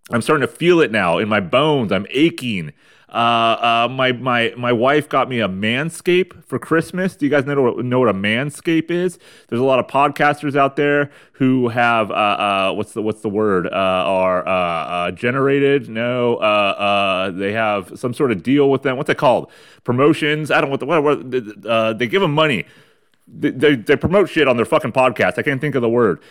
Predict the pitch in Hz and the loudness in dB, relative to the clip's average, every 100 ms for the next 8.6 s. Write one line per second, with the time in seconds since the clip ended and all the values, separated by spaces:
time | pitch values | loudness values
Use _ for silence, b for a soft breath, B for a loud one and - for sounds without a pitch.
0 | b 143 151 123 127 135 139 127 - 175 | b 2 2 2 -6 -8 -10 -10 -2 0
1 | 180 156 147 135 120 135 85 - - 226 | 2 2 2 0 0 0 0 -4 0 2
2 | 254 175 101 - b b 151 165 180 156 | 4 4 2 -2 b b 0 2 2 2
3 | 147 - 139 123 98 78 - _ 120 123 | 0 2 0 0 -2 -4 -8 _ 0 2
4 | 135 - B B - 135 139 185 214 208 | 2 0 B B 0 0 0 0 -2 -2
5 | 196 196 190 - 139 139 123 156 147 127 | 2 2 2 0 2 2 0 0 2 4
6 | 123 - 170 185 180 180 190 127 143 143 | 2 2 0 2 2 2 2 0 2 2
7 | 110 - 156 180 143 - 160 147 113 85 | 0 0 2 2 0 -2 0 0 0 -2
8 | - 110 143 180 208 | 2 4 4 4 0